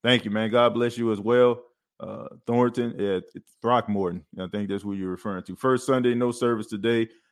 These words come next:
I'm having a big breakfast, bacon, egg, and grits, uh, biscuit, and drinking coffee, waiting for the, waiting for the football." Who that? Oh, yeah, yeah, it is first Sunday. Yeah. So, uh, my grandfather,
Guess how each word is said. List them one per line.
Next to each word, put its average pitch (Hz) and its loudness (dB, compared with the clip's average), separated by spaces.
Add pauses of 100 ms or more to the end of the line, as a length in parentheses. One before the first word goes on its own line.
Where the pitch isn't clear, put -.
I'm 123 -6
having 123 6
a 110 0
big 107 2
breakfast, 117 2
bacon, 110 0
egg, 113 0
and 87 -8
grits, 113 -4 (160)
uh, 95 -4
biscuit, 110 -2
and 95 -2
drinking 101 -4
coffee, 104 0
waiting 104 -2
for 104 -2
the, 95 -4 (520)
waiting 110 2
for 110 0
the 98 -4
football." 90 -4
Who 120 0
that? 92 0 (440)
Oh, 113 4
yeah, 104 4
yeah, 104 4
it 120 4
is 117 4
first 101 -2
Sunday. 90 -2
Yeah. 87 -4
So, 98 0 (640)
uh, 101 0
my 107 0
grandfather, 120 4